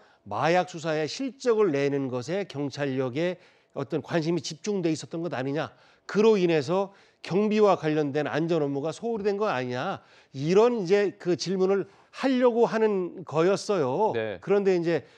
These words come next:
Speaker 1: 그런 취지 자체가 다 이렇게 좀 걷어지고 마약 때문에 이렇게 된 거 아니냐. 뭐 이런, 이렇게 이제 현재 그 이야기가 뭐 되고 있는데 기본적인 마약 수사도 국민의 안전을 전제로 한 수사이어야 된다라는 것이고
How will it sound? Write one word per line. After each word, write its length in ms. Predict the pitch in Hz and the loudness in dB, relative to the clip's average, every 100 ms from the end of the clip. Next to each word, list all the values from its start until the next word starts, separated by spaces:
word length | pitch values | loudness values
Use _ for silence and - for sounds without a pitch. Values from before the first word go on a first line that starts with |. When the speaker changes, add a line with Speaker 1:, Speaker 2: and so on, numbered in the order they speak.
| - | -4
Speaker 1:
그런 260 | 185 208 | 2 2
취지 260 | - 220 220 | 2 -4 0
자체가 840 | 208 - 175 165 156 139 151 135 | 0 0 0 0 0 2 0 0
다 260 | 143 139 135 | -2 -4 -4
이렇게 420 | 127 127 131 110 _ _ | -8 -8 -10 -10 _ _
좀 140 | - 139 | -12 -8
걷어지고 880 | 156 160 175 123 139 131 127 139 - _ - | -4 0 0 -2 -4 -4 -2 -4 -6 _ -14
마약 400 | 110 139 190 190 | -2 0 0 0
때문에 300 | 208 185 196 | -2 0 2
이렇게 200 | 165 - | 0 -2
된 140 | 165 165 | -4 -2
거 60 | |
아니냐. 360 | 147 139 175 127 _ _ | -2 -4 -6 -10 _ _
뭐 100 | 143 | -6
이런, 260 | 147 185 156 | -2 0 0
이렇게 300 | 147 - 180 | -4 -4 -4
이제 180 | 151 139 | -4 -4
현재 420 | 170 156 156 117 _ _ | -4 -2 -2 -2 _ _
그 120 | - 147 | -6 -4
이야기가 360 | 151 156 147 117 _ - | 0 0 0 -4 _ -16
뭐 180 | 160 139 | -12 -8
되고 260 | 151 160 | -4 -4
있는데 380 | 147 131 170 139 - _ _ _ _ _ _ _ _ _ | -4 -6 -6 -8 -12 _ _ _ _ _ _ _ _ _
기본적인 640 | - 202 254 233 214 180 | -2 0 2 4 2 2
마약 400 | 120 120 147 214 | -2 -2 0 -2
수사도 580 | 208 190 170 147 165 90 _ _ _ _ | -4 -6 -4 -2 -2 -4 _ _ _ _
국민의 380 | 175 180 170 151 | -4 0 0 -2
안전을 640 | - 135 151 147 156 156 | -6 -8 -4 -2 -2 -4
전제로 540 | - 127 143 175 170 | -8 -10 -4 -2 -2
한 60 | 156 | -4
수사이어야 720 | 131 139 139 147 151 151 147 | -6 -8 -8 -6 -2 0 0
된다라는 1000 | 127 135 123 120 127 _ - 127 160 226 | -2 -4 -4 -4 -6 _ -8 -2 0 2
것이고 480 | 196 131 143 180 | 0 -2 -2 -2